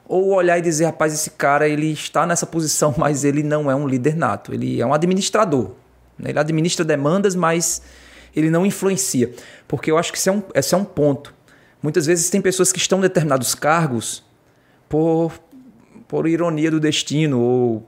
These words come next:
por pressões da vida, ou por escolhas que essa pessoa fez, ou que os outros fizeram por ela.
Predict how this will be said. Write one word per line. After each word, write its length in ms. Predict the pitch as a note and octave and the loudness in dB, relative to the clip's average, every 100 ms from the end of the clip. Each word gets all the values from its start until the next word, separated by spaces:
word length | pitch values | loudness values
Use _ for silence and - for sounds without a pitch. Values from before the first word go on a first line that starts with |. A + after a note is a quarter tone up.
| _ | _
por 140 | B2+ | -8
pressões 420 | - C3+ - C#3+ | -2 -2 0 0
da 140 | C#3 B2+ | 2 0
vida, 500 | A2+ B2 D3+ B2+ A2+ | 0 0 0 2 0
ou 220 | A#2 B2 | 2 0
por 200 | B2 C3+ | 0 -2
escolhas 640 | B2+ - - C#3 C#3+ B2 | 0 -2 -2 0 2 0
que 80 | - | 0
essa 140 | B2+ C3 | -4 -4
pessoa 280 | A#2+ - A#2 | -6 -4 -4
fez, 440 | - B2 C3+ B2 | 0 0 2 2
ou 100 | B2+ | 0
que 120 | B2+ | 2
os 120 | C3+ | 0
outros 260 | C3+ C3 C3+ | 0 0 -2
fizeram 340 | C3 A#2+ B2 | 0 2 0
por 180 | B2 B2 | 2 0
ela. 400 | A2+ C#3 - - | 2 2 0 -4